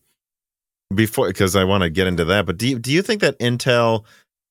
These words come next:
put money into the wrong accelerators on Sapphire Rapids,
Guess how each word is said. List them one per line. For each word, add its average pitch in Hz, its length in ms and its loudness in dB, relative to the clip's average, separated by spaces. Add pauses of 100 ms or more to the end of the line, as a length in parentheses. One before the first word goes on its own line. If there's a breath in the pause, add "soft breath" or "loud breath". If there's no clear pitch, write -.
(280)
put 110 280 2
money 101 320 2
into 95 220 -2
the 87 120 0
wrong 87 240 0
accelerators 87 800 -2
on 87 200 -4
Sapphire 85 600 -2
Rapids, 120 680 -2